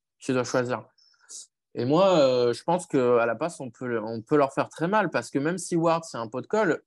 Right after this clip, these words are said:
A J Brown, il s'en fout qu'il y ait quelqu'un sur lui ou pas. Il peut te prendre le ballon sur la tête, il s'en fout.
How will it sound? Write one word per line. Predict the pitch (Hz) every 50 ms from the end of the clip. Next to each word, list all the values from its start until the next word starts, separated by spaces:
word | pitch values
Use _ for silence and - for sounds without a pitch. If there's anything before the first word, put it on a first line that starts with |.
| _ - _ _
A | - 135
J | 135 127 151
Brown, | 151 170 214 220
il | 170
s'en | - - - 151
fout | 147 - - - - -
qu'il | - - 160
y |
ait | 143
quelqu'un | 147 143 139 131 156 139
sur | 135 - 147 135 139
lui | 139 139
ou | 139 135
pas. | - 147 135 127
Il | 127 131 120
peut | - 165 185 175
te | 180 - 156 147 147
prendre | 139 - - 165 160
le | 156 147
ballon | 143 139 147 175 190
sur | - - 160 143
la | 143 135 135
tête, | - 190 190 175 _
il | - 131
s'en | - - 143
fout. | - - 196 190 190